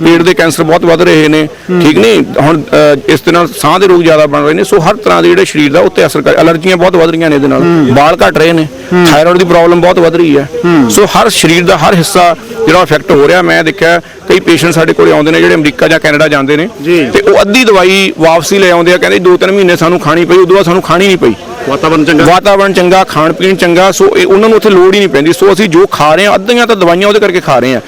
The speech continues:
Speaker 2: ਹੂੰ।
Speaker 1: ਜੋ ਅਸੀਂ ਅਗਰ ਦਵਾਈਆਂ ਤੋਂ ਬਚਣਾ ਚਾਹੁੰਦੇ ਹਾਂ, ਬਹੁਤੇ ਮਰੀਜ਼ ਸਾਡੇ ਕੋਲੇ ਆ ਕੇ ਕਹਿੰਦੇ, "ਡਾਕਟਰ ਸਾਹਿਬ ਦਵਾਈ ਖਾਣੀ ਬੜੀ ਔਖੀ ਹੈ ਜੀ।"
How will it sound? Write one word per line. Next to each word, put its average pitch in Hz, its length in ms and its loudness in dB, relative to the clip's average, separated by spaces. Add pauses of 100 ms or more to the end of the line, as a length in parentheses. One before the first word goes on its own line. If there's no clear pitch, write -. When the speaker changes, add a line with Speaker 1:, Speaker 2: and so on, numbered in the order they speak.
Speaker 2:
ਹੂੰ। 180 200 -4
Speaker 1:
ਜੋ 175 180 2
ਅਸੀਂ 214 200 0
ਅਗਰ 208 140 2
ਦਵਾਈਆਂ 170 400 0
ਤੋਂ 185 80 -2
ਬਚਣਾ 170 260 0
ਚਾਹੁੰਦੇ 175 220 0
ਹਾਂ, - 20 -2
ਬਹੁਤੇ 175 260 0
ਮਰੀਜ਼ 185 180 0
ਸਾਡੇ 170 180 0
ਕੋਲੇ 175 140 2
ਆ 170 40 2
ਕੇ 165 60 0
ਕਹਿੰਦੇ, 175 180 -2
"ਡਾਕਟਰ 165 160 0
ਸਾਹਿਬ 170 120 0
ਦਵਾਈ 156 200 2
ਖਾਣੀ 147 180 -2
ਬੜੀ 139 240 2
ਔਖੀ 131 300 0
ਹੈ 123 60 2
ਜੀ।" 120 120 0